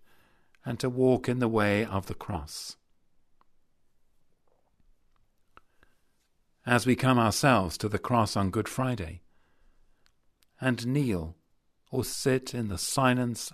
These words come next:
and wonder, so we come as we are. We come with our doubts and our betrayals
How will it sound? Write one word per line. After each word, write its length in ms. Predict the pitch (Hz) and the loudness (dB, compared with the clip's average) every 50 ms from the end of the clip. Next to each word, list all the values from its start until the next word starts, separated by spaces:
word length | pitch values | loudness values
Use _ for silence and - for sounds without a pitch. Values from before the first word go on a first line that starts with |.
| - | -8
and 220 | - 117 104 104 101 | -4 -4 -4 -2 -4
wonder, 400 | 101 92 90 82 78 78 76 78 _ _ _ _ _ _ - - _ - - _ _ _ _ _ _ _ _ _ _ _ _ _ _ _ _ _ _ _ _ _ | -4 -6 -6 -8 -10 -14 -16 -18 _ _ _ _ _ _ -20 -20 _ -20 -20 _ _ _ _ _ _ _ _ _ _ _ _ _ _ _ _ _ _ _ _ _
so 260 | - - - 147 143 | -14 -6 -2 0 0
we 240 | 135 120 139 151 156 | 2 4 4 2 2
come 480 | 151 151 - 104 95 85 90 92 92 - _ _ - _ _ _ _ _ - _ _ _ _ _ _ - | 2 -2 -8 -6 -6 -6 -6 -8 -10 -12 _ _ -20 _ _ _ _ _ -20 _ _ _ _ _ _ -2
as 240 | 123 117 107 - - | 0 0 0 0 -2
we 140 | 104 101 | -4 -2
are. 340 | 98 101 98 98 82 82 - _ _ _ - _ _ _ _ _ _ _ _ _ _ _ _ _ _ _ _ _ _ _ _ _ _ _ _ _ _ _ _ _ _ _ _ _ _ _ _ _ - | -2 -4 -6 -8 -12 -14 -16 _ _ _ -20 _ _ _ _ _ _ _ _ _ _ _ _ _ _ _ _ _ _ _ _ _ _ _ _ _ _ _ _ _ _ _ _ _ _ _ _ _ -8
We 100 | - 120 | -8 -8
come 260 | - - 110 107 107 | -8 -4 -2 0 2
with 140 | 104 101 101 | 2 2 2
our 100 | 95 95 | 2 0
doubts 580 | 90 - 107 104 113 127 131 - - - - - | 2 2 2 4 4 2 -2 -6 -10 -12 -10 -8
and 160 | 90 87 90 | -8 -6 -4
our 140 | 90 90 90 | -4 -4 -4
betrayals 840 | 90 - 87 - - - 107 104 107 117 123 123 110 - - - - | -4 -6 -10 -8 -4 -2 0 0 0 -2 -4 -6 -10 -14 -18 -20 -20